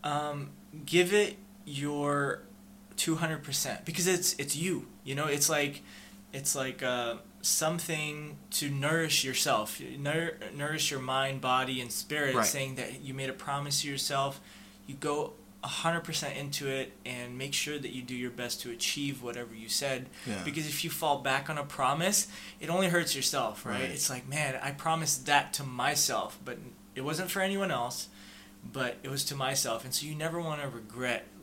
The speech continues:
Speaker 1: down the road, like, "Oh man, I remember I made that promise to myself,
Speaker 2: Yeah.
Speaker 1: I would do this, and
Speaker 2: Yeah.
Speaker 1: I didn't." So I think that's been my life journey, is to always, n-, you know, never regret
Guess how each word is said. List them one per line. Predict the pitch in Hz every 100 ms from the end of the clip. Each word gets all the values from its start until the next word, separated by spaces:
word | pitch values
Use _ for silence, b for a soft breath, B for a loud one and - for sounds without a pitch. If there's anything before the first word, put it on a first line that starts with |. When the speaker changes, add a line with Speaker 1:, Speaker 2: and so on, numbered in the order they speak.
| 127 127
Speaker 1:
down | 139 131 143
the | 127
road, | 131 131 123 117
like, | 107 -
"Oh | 117 110 101
man, | 120 110
I | - - -
remember | 127 120
I | 113
made | 113 123
that | 117 113
promise | 131 123 127 -
to |
myself, | 123 113 110 113 107
Speaker 2:
Yeah. | 104
Speaker 1:
I | 123
would | 127
do | 135
this, | 123 131 131 -
and | 104
Speaker 2:
Yeah. | 107 104 104 117
Speaker 1:
I |
didn't." | - 135 131 127 B B B
So | - 160
I | 147
think | 156 160
that's | 143 143 -
been | 143 143
my | 131 131
life | 123 120 120 -
journey, | 113 120 127 131
is | 123 -
to | 127 123 120 117 110 - -
always, | 123 131 131 127 - - - -
n-, | 127 135 -
you | 139
know, | 127
never | 127 131 147
regret | 123 110 123 117 120